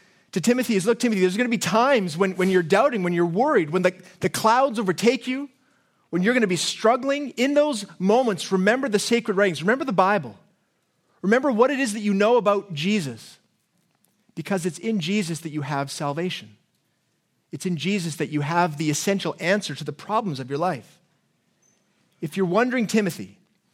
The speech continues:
if you're wondering, John, if you're wondering, all of us, what proof there is that God is for us,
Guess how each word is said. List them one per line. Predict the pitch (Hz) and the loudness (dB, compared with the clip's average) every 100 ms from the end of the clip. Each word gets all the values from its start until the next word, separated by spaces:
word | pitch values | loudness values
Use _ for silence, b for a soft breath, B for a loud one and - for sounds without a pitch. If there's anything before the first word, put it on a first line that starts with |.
| _ _ _ _ | _ _ _ _
if | - | -10
you're | 160 | -4
wondering, | 185 220 226 165 | -2 0 0 0
John, | 160 147 110 | 2 0 -2
if | 101 | -8
you're | 156 | -8
wondering, | 156 208 208 185 180 - _ _ _ _ - | -2 -2 0 -2 -4 -10 _ _ _ _ -6
all | 170 208 | -2 -2
of | 101 | -4
us, | 90 - - _ _ _ _ _ _ _ _ _ _ _ _ _ _ - | -12 -20 -20 _ _ _ _ _ _ _ _ _ _ _ _ _ _ -8
what | 175 - | -8 -6
proof | - 233 226 | -8 -10 -6
there | 156 | -4
is | 135 127 | -4 -4
that | 131 | -8
God | 147 156 | -4 -6
is | 139 | -6
for | - 175 147 | -10 -6 -6
us, | 107 - | -8 -16